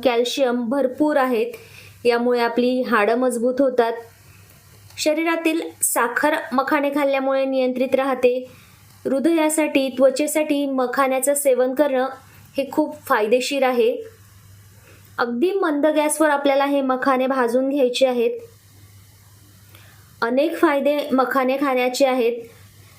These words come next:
मखाने हे अँटीऑक्सिडंट आहेत, त्यामुळे शरीरासाठी याचा भरपूर असा फायदा होतो. अशा प्रकारे थोडासा सोनेरी रंग येईपर्यंत आपण मखाने भाजून घेतले आहेत.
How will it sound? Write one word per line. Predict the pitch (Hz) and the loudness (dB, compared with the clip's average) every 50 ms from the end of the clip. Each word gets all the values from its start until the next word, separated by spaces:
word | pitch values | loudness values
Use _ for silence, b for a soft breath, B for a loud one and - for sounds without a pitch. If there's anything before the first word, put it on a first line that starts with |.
| B | B
मखाने | - 220 220 - 254 254 247 254 | -6 -4 -2 0 0 2 2 2
हे | 269 247 254 254 254 254 - - - - - | 2 2 2 2 0 -2 -6 -10 -16 -10 -6
अँटीऑक्सिडंट | - 226 226 220 240 262 254 247 247 247 - - 262 226 254 262 254 254 | -6 -4 -2 0 2 2 2 2 0 -2 -4 -2 0 0 0 0 0 0
आहेत, | 240 247 254 220 226 233 226 | 0 0 0 0 0 0 0
त्यामुळे | 254 240 247 254 285 285 254 254 262 | 0 0 0 0 -2 0 0 0 0
शरीरासाठी | 254 - 262 247 247 247 254 262 262 285 285 277 277 262 254 | 2 2 2 2 2 2 0 0 0 0 0 0 0 0 0
याचा | 247 233 233 240 254 247 247 - - - | 0 0 0 0 0 0 0 -2 -4 -6
भरपूर | 226 233 240 240 247 247 262 277 269 | -4 -2 0 0 0 0 0 2 2
असा | 277 254 - 269 | 2 2 0 0
फायदा | 269 277 247 226 226 226 240 | 2 2 2 2 2 2 2
होतो. | 254 262 247 247 240 269 - B B B B B B B B | 2 2 4 4 4 4 2 B B B B B B B B
अशा | - 285 294 - 359 | -2 -2 0 0 -2
प्रकारे | 359 370 359 359 370 370 339 302 269 302 302 - | 0 0 0 0 0 0 2 2 0 0 0 -2
थोडासा | 262 277 285 285 285 285 285 294 302 302 | 0 2 2 2 2 2 0 0 0 0
सोनेरी | 294 302 285 254 254 254 254 262 269 269 254 - | 0 0 0 2 2 2 0 0 0 -4 -2 4
रंग | - 262 262 247 247 | 4 4 4 4 2
येईपर्यंत | 254 247 254 247 254 254 254 247 247 254 254 | 2 2 2 2 2 4 2 2 2 0 0
आपण | 254 240 247 247 254 254 | 0 0 2 0 -2 0
मखाने | 247 247 240 233 240 254 247 247 247 | 0 -4 -2 -2 0 0 0 2 0
भाजून | 240 254 240 220 220 247 254 | 0 0 -2 0 0 0 0
घेतले | 262 277 262 247 - 240 240 | 2 0 0 0 0 0 0
आहेत. | 240 254 240 226 | 2 2 0 0